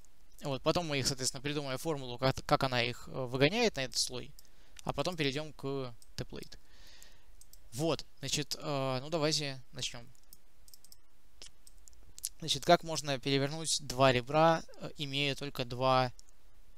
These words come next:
слоя свободных? Ну, фишка простая. Нужно сделать трицикл одним образом, а вернуть его другим образом. Соответственно, какой у нас трицикл здесь возможен? Ну, трицикл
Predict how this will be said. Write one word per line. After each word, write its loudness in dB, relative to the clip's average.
слоя 0
свободных? -4
Ну, -4
фишка 4
простая. 4
Нужно -4
сделать 2
трицикл 4
одним 2
образом, -2
а 8
вернуть 4
его -2
другим -4
образом. -6
Соответственно, 6
какой 2
у -4
нас 2
трицикл 0
здесь 0
возможен? -4
Ну, -4
трицикл 4